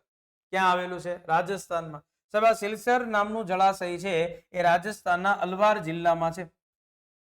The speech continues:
અને એક્ઝેક્ટ જો તમને અત્યારે કરંટ અફેર અંતર્ગત જ ભણતા હો તો તમને થોડી માહિતી આપી છે. જેમ કે સરિસ્કા નામનું એક રાષ્ટ્રીય ઉદ્યાન છે, જેને આપણે ટાઇગર રિઝર્વ પણ કહીએ,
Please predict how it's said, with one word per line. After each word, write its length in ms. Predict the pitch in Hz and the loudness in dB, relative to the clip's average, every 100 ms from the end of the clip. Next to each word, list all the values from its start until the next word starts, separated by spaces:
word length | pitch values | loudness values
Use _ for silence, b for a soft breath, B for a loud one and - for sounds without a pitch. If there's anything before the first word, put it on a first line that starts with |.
| _ | _
અને 340 | 196 220 220 - _ _ | 0 0 -2 -12 _ _
એક્ઝેક્ટ 580 | 202 220 170 175 262 277 | -2 -2 -2 0 2 2
જો 180 | 233 247 | 2 0
તમને 260 | 240 226 233 | 0 -2 -2
અત્યારે 300 | 226 226 226 | 0 -2 0
કરંટ 360 | 202 208 226 | 0 0 2
અફેર 360 | 214 196 214 214 | 0 2 0 0
અંતર્ગત 640 | - 190 196 202 202 185 | -2 -4 0 0 0 -4
જ 120 | 196 | -4
ભણતા 320 | 160 180 190 | -4 -4 0
હો 140 | 185 196 | 2 2
તો 200 | 196 190 | -2 -6
તમને 500 | 180 185 190 190 190 | -6 -4 -4 -4 -6
થોડી 160 | 175 185 | -8 -8
માહિતી 440 | 170 165 185 190 | -2 -2 -2 -2
આપી 280 | 185 170 180 | 0 0 -4
છે. 140 | 170 165 - _ _ - | -10 -12 -14 _ _ -2
જેમ 200 | 180 175 | -2 -2
કે 360 | 185 185 - _ | -6 -6 -12 _
સરિસ્કા 580 | - 180 208 - 226 214 | -4 -2 -2 -4 0 0
નામનું 300 | 196 196 202 | 0 -2 -4
એક 100 | 170 | 0
રાષ્ટ્રીય 380 | 156 165 - 175 | 0 0 -4 -8
ઉદ્યાન 340 | 156 170 165 | -4 -4 -6
છે, 140 | 160 - | -10 -10
જેને 200 | 139 175 | -8 -4
આપણે 200 | 160 156 | -4 -6
ટાઇગર 400 | 151 135 151 156 | -10 -8 -8 -8
રિઝર્વ 320 | 139 131 147 | -8 -8 -10
પણ 140 | 143 131 | -12 -14
કહીએ, 300 | 135 131 | -14 -16